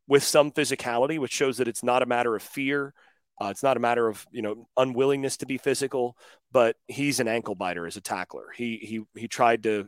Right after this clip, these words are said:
you know, basically take out guys' ankles too much and dive at people instead of really maintaining good leverage and tackling with,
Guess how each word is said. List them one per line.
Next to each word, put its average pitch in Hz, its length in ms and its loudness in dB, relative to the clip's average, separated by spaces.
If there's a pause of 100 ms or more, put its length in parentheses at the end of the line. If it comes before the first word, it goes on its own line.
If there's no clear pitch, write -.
(140)
you 113 80 -10
know, 98 180 -6 (560)
basically 120 400 0
take 120 240 0
out 113 140 2
guys' 107 260 -2
ankles 110 400 -4
too - 140 -6
much 104 260 -4
and 98 100 -10
dive 104 360 -2
at - 100 -10
people 98 320 -8
instead 98 320 -2
of 98 240 -4 (480)
really 113 380 0 (300)
maintaining 113 760 0
good 117 240 2
leverage 107 480 2
and 101 140 -6
tackling 110 480 -2
with, 101 260 -8